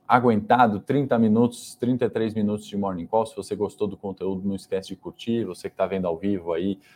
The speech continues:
dá o seu curtir. Eu não tô vendo os duzentos likes ainda das pessoas ao vivo. Você que tá vendo a gravação também não esquece de curtir, se inscrever no canal da Levante. E fica o meu convite pra você conhecer a série, conhecer um pouquinho do que eu vivi lá em Nova York no último,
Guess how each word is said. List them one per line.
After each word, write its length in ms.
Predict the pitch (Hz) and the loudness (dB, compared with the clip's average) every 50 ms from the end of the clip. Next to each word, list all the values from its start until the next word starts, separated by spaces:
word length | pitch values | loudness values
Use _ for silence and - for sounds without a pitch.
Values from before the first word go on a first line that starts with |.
| _ _ _ | _ _ _
dá 300 | - 87 87 107 107 107 | -12 -2 2 4 4 4
o 40 | 101 | 2
seu 220 | - - - 92 | 0 -2 -4 -4
curtir. 340 | - - 87 - _ - 113 | -4 -6 -10 -10 _ 0 0
Eu 120 | 117 107 98 | 2 2 2
não 120 | 98 95 | -2 0
tô 160 | - 107 101 | 2 2 2
vendo 400 | 87 95 98 101 95 92 87 - _ _ _ _ _ _ - | 2 2 0 0 0 -2 -2 -4 _ _ _ _ _ _ -6
os 180 | 107 104 95 | -6 -6 -4
duzentos 540 | 95 104 98 87 104 104 101 92 - - - | -2 -2 -2 0 0 0 -2 -2 -4 -10 -4
likes 480 | - 95 95 101 98 95 - - - - | 0 2 2 2 2 0 -4 -10 -8 -6
ainda 460 | 90 92 92 95 95 92 87 80 - _ _ _ _ _ _ _ _ | -4 -4 -2 -2 -2 -2 -2 -4 -6 _ _ _ _ _ _ _ _
das 360 | - 92 92 92 95 95 - | -6 -4 0 0 0 0 -2
pessoas 400 | _ 95 87 - - 92 90 85 | _ -4 -4 -2 -2 -4 0 2
ao 160 | 92 85 80 80 | 2 0 0 2
vivo. 500 | 82 107 120 131 123 123 127 127 120 123 _ _ _ _ _ _ | 2 4 4 4 4 2 0 0 0 -2 _ _ _ _ _ _
Você 340 | 95 104 104 101 - 123 113 | -2 -2 -2 0 0 -2 -2
que 60 | 113 | 0
tá 100 | _ 113 | _ 0
vendo 180 | 104 107 104 101 | 0 0 -2 -2
a 40 | |
gravação 420 | 98 98 95 95 95 - - - 104 | 0 0 -2 -2 -2 -6 -10 -14 -12
também 220 | _ 98 95 95 | _ -8 -6 -6
não 60 | 98 | -8
esquece 260 | 95 - _ 101 101 - | -8 -10 _ -16 -16 -16
de 80 | - | -20
curtir, 360 | _ _ 92 - _ - 101 | _ _ -14 -12 _ -8 -8
se 120 | 95 - - | -8 -8 -14
inscrever 340 | - - - 95 90 95 95 | -12 -4 -4 -2 -2 -2 -4
no 80 | 95 | -4
canal 280 | 90 - 98 98 92 92 | -4 -4 -4 -4 -2 -2
da 100 | 98 98 | 0 0
Levante. 560 | 101 98 95 104 113 127 131 - - - _ | 0 0 0 0 -2 -4 -4 -8 -12 -20 _
E 120 | - 131 135 | -8 -8 -8
fica 360 | - - - 123 120 _ 127 | -6 -2 -2 -2 -2 _ 0
o 20 | |
meu 140 | 123 120 120 | 2 2 2
convite 480 | 113 117 117 107 92 95 104 104 104 - | 2 2 0 0 0 0 -2 -4 -4 -8
pra 160 | _ 104 104 | _ -4 -4
você 440 | 95 101 - - - - 101 101 - - _ _ _ _ _ _ | -4 -4 -8 -8 2 2 2 2 2 -6 _ _ _ _ _ _
conhecer 400 | 131 131 120 113 107 - - 117 | -2 0 0 0 -2 -4 -2 0
a 100 | 107 101 | 0 0
série, 400 | - - - 110 104 107 107 107 | -2 -2 0 2 2 2 2 -2
conhecer 320 | 104 - 110 101 101 - 110 | -4 -4 -4 -4 -4 -4 -4
um 60 | 104 | -4
pouquinho 440 | 104 - 101 98 - - 107 104 101 | 2 2 2 2 2 -2 -2 -2 -2
do 100 | 101 98 | -2 -6
que 160 | _ _ 98 | _ _ 0
eu 80 | 98 98 | 2 2
vivi 320 | 98 95 90 - 98 101 | 0 -4 -2 0 0 0
lá 140 | 95 95 95 | 2 0 0
em 40 | 95 | 0
Nova 240 | 95 95 92 95 90 | 0 2 4 4 6
York 300 | 92 95 95 92 - 98 | 6 4 2 0 -2 -4
no 120 | 95 95 | -2 -2
último, 580 | 95 95 95 92 _ - - 101 101 101 92 | 0 -2 -2 -4 _ -4 0 2 2 2 2